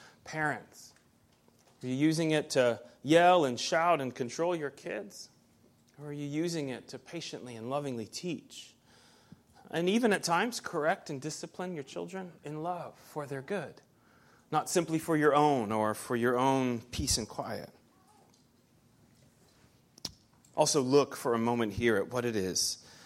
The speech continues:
that causes Jesus to be amazed and to marvel. You see that it's faith. It isn't the strength of this centurion. It isn't his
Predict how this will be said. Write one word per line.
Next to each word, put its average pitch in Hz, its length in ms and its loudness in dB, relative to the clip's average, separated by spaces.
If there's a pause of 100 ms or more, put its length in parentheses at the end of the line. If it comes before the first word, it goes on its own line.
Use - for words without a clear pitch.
(140)
that - 120 -12
causes 117 460 -2
Jesus 110 440 -6
to - 120 -16
be 110 280 -8
amazed 117 540 -8
and 98 140 -14
to 110 100 -14
marvel. 107 580 -16
You 156 60 -14
see 175 160 -8
that 170 100 -2
it's - 140 -8
faith. - 460 -10 (1600)
It 131 120 0
isn't 135 480 8 (540)
the 127 80 0
strength 156 560 6
of 120 140 4
this 123 180 4
centurion. 127 560 4
It 120 100 2
isn't 139 280 2
his 131 500 4